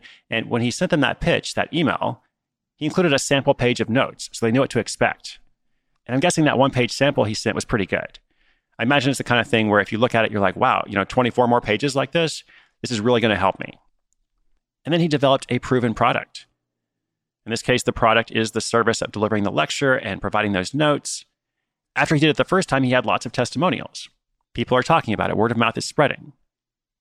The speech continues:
So there's no greater testimonial than somebody who's been through the course and, and found it successful in improving their grades. And apparently he has lots of students who can make that claim. And then last, as he went along, he optimized.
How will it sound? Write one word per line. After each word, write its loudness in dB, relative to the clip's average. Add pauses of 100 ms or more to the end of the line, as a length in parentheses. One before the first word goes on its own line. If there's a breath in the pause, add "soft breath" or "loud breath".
(400)
So -6
there's -2
no 4
greater 4
testimonial 0
than -4
somebody -4
who's -4
been -2
through -8
the -8
course -2
and, -4
and -8
found 0
it -10
successful 0
in -2
improving 0
their 0
grades. -2 (720)
And -4
apparently 2
he 2
has 0
lots 0
of -4
students -4
who -4
can -6
make -6
that -4
claim. -6 (1500)
And -2
then 2
last, 2
as 4
he 2
went 4
along, 4
he -2
optimized. -2